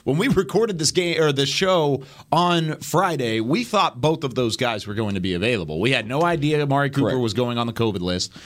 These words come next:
Speaker 1: We had no idea that Tyron Smith was gonna be held out. We had all the indications going into it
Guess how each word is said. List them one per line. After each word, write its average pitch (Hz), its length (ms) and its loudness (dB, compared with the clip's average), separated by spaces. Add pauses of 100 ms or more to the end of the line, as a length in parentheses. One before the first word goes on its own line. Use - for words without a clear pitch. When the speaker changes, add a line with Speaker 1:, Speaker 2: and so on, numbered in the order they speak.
(140)
Speaker 1:
We 131 120 2
had 113 300 -4
no 131 240 2
idea 135 400 2
that 113 160 -2
Tyron 123 320 -2
Smith 131 260 -6
was 107 100 -2
gonna 123 180 -2
be 107 120 -2
held 120 240 -2
out. 117 240 -2
We 151 220 0
had 139 300 0
all 139 220 0
the 123 160 0
indications 127 580 -2
going 120 260 -2
into 147 320 -2
it 123 120 -4